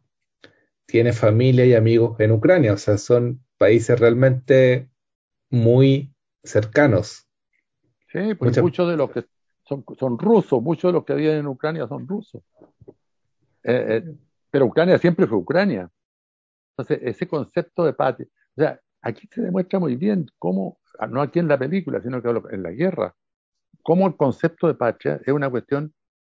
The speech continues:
Speaker 2: que depende de, de quién ganó la guerra, ¿no? Porque si, si los ucranianos no hubieran tenido el poder pa, pa volver a constituirse como república,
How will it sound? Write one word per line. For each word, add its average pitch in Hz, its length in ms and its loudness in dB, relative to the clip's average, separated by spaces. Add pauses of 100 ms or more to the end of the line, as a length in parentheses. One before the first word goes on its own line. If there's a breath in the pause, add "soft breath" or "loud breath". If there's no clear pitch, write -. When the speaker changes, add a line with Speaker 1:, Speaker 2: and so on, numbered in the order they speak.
(340)
Speaker 2:
que 135 120 -6
depende 151 540 -2
de, 120 500 -4 (1400)
de 110 80 -10
quién 151 160 -4
ganó 139 200 0
la 117 100 0
guerra, 156 300 0
¿no? 92 180 -10
Porque 95 300 -14 (320)
si, 117 180 -6
si - 120 -6
los 110 140 -4 (160)
ucranianos 127 440 -2
no 127 80 -4
hubieran 143 200 -4
tenido 156 240 -2
el 139 80 -4
poder 135 380 -2
pa, 117 140 -4 (320)
pa 98 100 -8
volver 95 420 -4
a 156 60 -2
constituirse 135 760 -8
como 107 320 -4
república, 98 800 -8